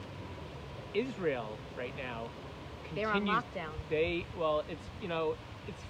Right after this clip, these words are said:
Speaker 1: funny how political the situation is in Israel right now with covid, the same way it is here in the U S, which is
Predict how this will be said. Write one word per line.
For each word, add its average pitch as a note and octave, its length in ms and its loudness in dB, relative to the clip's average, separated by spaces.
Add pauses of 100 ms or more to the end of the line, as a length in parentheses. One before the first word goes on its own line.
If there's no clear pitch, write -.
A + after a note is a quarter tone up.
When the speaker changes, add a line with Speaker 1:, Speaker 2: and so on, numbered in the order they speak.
Speaker 1:
funny B3 260 2
how E3 400 4 (1200)
political E3 680 0 (640)
the D#3 60 -6
situation D#3 600 -2
is C#3 180 0 (260)
in C#3+ 140 -2 (160)
Israel C#3 460 -2
right B2 240 -4
now A#2 320 -2 (480)
with C#3+ 100 0 (140)
covid, C#3 360 0
the - 180 -8
same D3+ 240 0
way C#3 200 2
it C3 80 -2
is C3 140 -2 (120)
here B2+ 200 0 (120)
in B2 120 -6
the A#2 240 -4
U A#2 80 -2
S, A2+ 160 -4 (800)
which D3 100 0
is C#3+ 120 -4